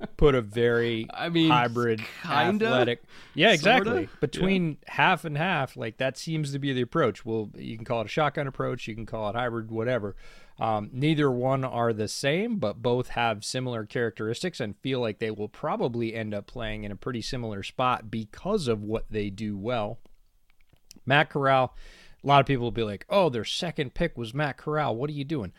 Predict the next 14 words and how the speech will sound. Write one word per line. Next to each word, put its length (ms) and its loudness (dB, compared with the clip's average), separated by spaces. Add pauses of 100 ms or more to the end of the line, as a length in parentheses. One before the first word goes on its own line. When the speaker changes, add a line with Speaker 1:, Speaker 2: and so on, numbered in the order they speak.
(200)
Speaker 1:
Well, 140 0
it's 160 -4
true, 320 0
but 160 -6
they 120 -4
basically 560 -2
had 180 0
one 360 -2
pick 280 -4
in 80 -4
the 80 -8
top 340 -4
hundred 800 -4
picks, 460 -8